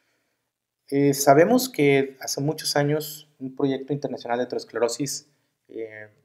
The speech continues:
o bueno, más bien la racionalización de utilizar, eh, eh, o de observar el calcio coronario, se vio en los sesentas como un, en un proyecto conocido como Proyecto Internacional de Aterosclerosis. La aterosclerosis,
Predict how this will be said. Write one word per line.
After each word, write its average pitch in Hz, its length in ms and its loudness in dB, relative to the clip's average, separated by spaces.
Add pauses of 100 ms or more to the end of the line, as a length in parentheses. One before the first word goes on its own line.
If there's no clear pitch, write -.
(600)
o 113 120 -4
bueno, 120 260 -2
más 117 140 -2
bien 117 140 -6
la 117 60 0
racionalización 117 680 -4
de 165 60 -4
utilizar, 127 800 0 (360)
eh, 110 540 -10 (600)
eh, - 240 -20
o 110 140 -8
de 110 80 -6
observar 120 420 2
el 143 100 0
calcio 139 340 0
coronario, 123 680 -2 (220)
se - 120 -6
vio 139 60 4
en 160 60 2
los 151 100 -2
sesentas 131 440 -4
como 123 200 -8
un, 131 220 -10
en 120 80 -12
un 123 100 -12
proyecto 123 640 -4 (320)
conocido 127 380 -2
como 127 180 -2
Proyecto 120 240 -4
Internacional 110 460 -4
de 110 40 -2
Aterosclerosis. - 840 -14 (200)
La 113 120 -4
aterosclerosis, 123 1000 -6